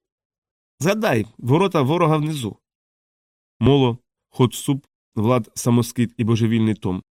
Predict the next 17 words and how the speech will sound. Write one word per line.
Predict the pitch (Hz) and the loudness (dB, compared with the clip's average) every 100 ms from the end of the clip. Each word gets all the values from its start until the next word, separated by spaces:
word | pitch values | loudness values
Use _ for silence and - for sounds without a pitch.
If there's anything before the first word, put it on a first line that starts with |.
| - | -10
усі | 110 135 | -6 -2
засміялися. | 131 - 104 87 85 - - - _ _ | -4 -2 -4 -4 -8 -12 -14 -18 _ _
Вони | 110 113 | 0 0
згадали | 98 107 107 110 | 0 -2 -2 -4
теж. | - - - - _ _ _ _ | -6 -14 -14 -20 _ _ _ _
Розсміявся | 120 123 131 151 196 - | 0 0 2 2 0 0
і | 127 | 0
Ендер. | 90 85 71 - _ _ _ _ _ | 0 -6 -12 -20 _ _ _ _ _
Це | - 120 | -2 0
було | 117 110 | 0 -2
кумедно. | - 123 87 - 90 _ _ _ _ _ _ _ _ _ | 0 -2 -2 -10 -18 _ _ _ _ _ _ _ _ _
Дорослі | 120 170 - 110 | 0 0 -2 -4
сприймали | - 120 117 110 | 0 2 2 0
все | 104 104 | -2 -6
це | - | -6
так | 104 107 | -4 -6
серйозно, | - 110 123 131 101 | -4 -2 0 -2 -4